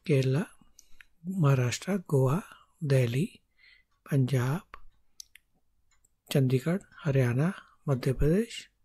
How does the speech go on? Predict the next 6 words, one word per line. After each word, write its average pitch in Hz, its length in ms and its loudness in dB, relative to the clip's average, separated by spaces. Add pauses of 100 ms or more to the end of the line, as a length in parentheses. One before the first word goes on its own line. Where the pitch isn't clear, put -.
(160)
छत्तीसगढ़, 151 580 -4 (1120)
गुजरात, 135 540 2 (260)
वेस्ट 131 220 -2
बंगाल, 139 360 2 (140)
तेलंगाना, 135 400 0
उड़ीसा। 131 380 -2